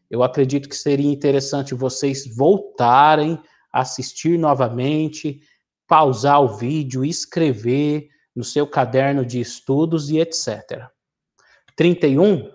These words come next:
eclesia, né? Algumas pessoas falam eclésia, tá errado. Em grego é eclesia,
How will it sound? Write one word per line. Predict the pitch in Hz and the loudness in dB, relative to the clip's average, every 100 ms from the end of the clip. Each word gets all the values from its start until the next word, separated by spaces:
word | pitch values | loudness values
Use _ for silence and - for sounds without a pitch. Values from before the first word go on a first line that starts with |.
| - _ - | -20 _ -6
eclesia, | 135 135 127 - - - 226 175 131 110 101 120 | -6 -2 -4 -2 -4 0 2 2 0 0 -4 -10
né? | 127 143 | -8 -6
Algumas | 120 127 147 135 | -4 -2 -2 -2
pessoas | - - - 147 | -6 -4 -2 -2
falam | - 151 143 143 | 2 2 4 2
eclésia, | 135 135 143 143 143 117 113 | 0 0 4 6 6 4 0
tá | 110 135 | 0 0
errado. | 196 175 143 117 113 | 2 2 2 0 -4
Em | 123 | -4
grego | 113 127 160 151 131 | -2 2 2 2 2
é | 139 220 - _ _ | 2 0 -6 _ _
eclesia, | 165 170 - 185 160 - - 202 214 156 123 131 110 | -4 -4 0 0 0 -6 -6 -2 0 -2 0 2 2